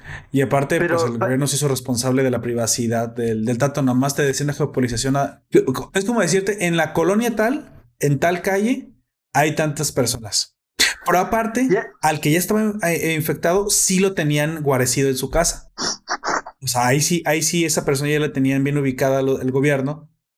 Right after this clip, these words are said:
Speaker 1: y no podía salir.
Speaker 2: Sí,
Speaker 1: Pero no lo, no
Speaker 2: pero
Speaker 1: revelaban quién era, solamente revelaban la zona para
Speaker 2: Eh,
Speaker 1: que tuvieras cuidado.
Speaker 2: eso es verdad. En Corea no se revelaba el,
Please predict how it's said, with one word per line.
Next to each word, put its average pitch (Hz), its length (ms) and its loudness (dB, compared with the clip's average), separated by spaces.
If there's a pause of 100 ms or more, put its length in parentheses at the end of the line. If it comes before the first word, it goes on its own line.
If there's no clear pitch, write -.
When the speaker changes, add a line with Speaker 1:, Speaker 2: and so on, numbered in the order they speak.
(140)
Speaker 1:
y 139 140 0
no 131 180 4
podía 120 240 2
salir. 151 280 0 (920)
Speaker 2:
Sí, 139 160 -2
Speaker 1:
Pero 139 160 2
no 151 180 2
lo, 160 200 0
no 160 80 -2
Speaker 2:
pero 165 120 0
Speaker 1:
revelaban 151 400 2
quién 147 180 0
era, 165 200 0
solamente 151 460 0
revelaban 131 500 2
la 120 140 0
zona 147 400 0
para - 140 0
Speaker 2:
Eh, - 20 -6
Speaker 1:
que 117 100 -6
tuvieras 127 400 0
cuidado. 160 480 2
Speaker 2:
eso 196 160 0
es 208 60 -2
verdad. 220 380 0 (640)
En 156 360 0
Corea 185 520 2
no 185 80 -4
se 180 120 -6
revelaba 165 500 2
el, 165 360 -6